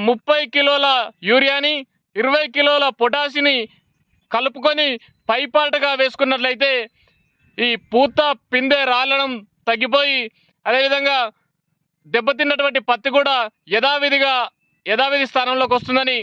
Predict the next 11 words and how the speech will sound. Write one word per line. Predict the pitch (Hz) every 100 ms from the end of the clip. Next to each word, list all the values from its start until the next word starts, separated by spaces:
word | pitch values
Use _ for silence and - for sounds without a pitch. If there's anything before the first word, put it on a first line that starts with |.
| - - 190
రైతు | 247 277 247
సోదరులకు | 269 262 262 240
తెలియజేసుకుంటూ, | 240 254 254 - 269 269 277 - _ -
ఈ | 214 254
చిట్కాలు | 240 285 294 277
పాటించి | 269 277 277 262 214 _ 170
అధిక | 202 262 285
దిగుబడులు | 294 285 285 277
పొందిన | 262 262 269
వాళ్ళు | 269 254
అవుతారని, | 254 254 254 254